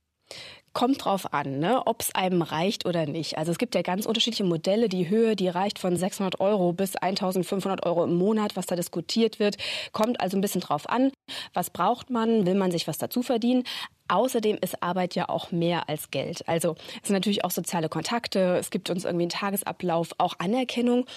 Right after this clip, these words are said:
und manchen macht's ja auch Spaß. Also insofern,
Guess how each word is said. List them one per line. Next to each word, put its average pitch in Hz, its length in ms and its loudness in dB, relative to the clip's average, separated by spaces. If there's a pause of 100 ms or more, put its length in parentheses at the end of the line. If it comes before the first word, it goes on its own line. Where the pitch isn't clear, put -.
(240)
und 208 140 4
manchen 208 260 4
macht's 202 220 0
ja - 100 0
auch 180 120 0
Spaß. 254 460 0
Also 202 220 2
insofern, 233 640 2